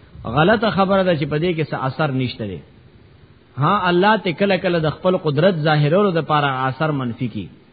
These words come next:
خالد ابن ولید رضی الله تعالی عنہ،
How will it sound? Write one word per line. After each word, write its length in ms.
خالد 440
ابن 220
ولید 380
رضی 300
الله 400
تعالی 280
عنہ، 240